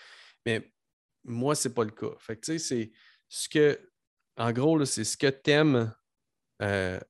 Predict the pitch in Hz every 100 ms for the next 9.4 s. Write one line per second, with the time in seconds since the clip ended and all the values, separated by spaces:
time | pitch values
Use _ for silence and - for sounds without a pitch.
0 | _ - - 113 156 180 117 107 113 -
1 | 127 117 110 160 165 - 143 170 160 139
2 | 127 107 - 151 - - 120 107 123 220
3 | _ _ _ _ _ _ _ - 113 175
4 | - 131 113 170 - 139 120 107 110 107
5 | 143 156 185 _ _ _ _ _ _ 107
6 | 113 107 95 80 92 98 110 - 147 143
7 | - - 147 147 180 - 165 147 143 147
8 | 131 127 160 175 131 120 - 123 - 135
9 | 117 107 151 180